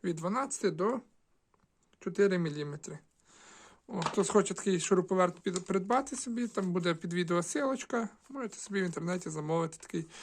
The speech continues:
шуруповерт. Ну, прикольний, я маю такий похожої фірми, жовтий ще, вже ним працюємо два роки,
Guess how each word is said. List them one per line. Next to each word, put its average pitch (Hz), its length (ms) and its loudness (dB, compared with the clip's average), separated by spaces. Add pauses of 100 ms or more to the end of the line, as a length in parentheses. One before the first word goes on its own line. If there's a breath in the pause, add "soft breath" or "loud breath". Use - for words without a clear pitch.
(220 loud breath)
шуруповерт. 165 680 -2 (920 loud breath)
Ну, 359 140 -2
прикольний, 247 600 2 (160 loud breath)
я 214 140 2
маю 208 220 4
такий 208 300 2
похожої 196 420 2
фірми, 247 440 0
жовтий 175 380 2
ще, 170 260 -4 (540 loud breath)
вже 185 280 0
ним 170 280 2 (240)
працюємо 180 520 2
два 202 160 0
роки, 277 380 0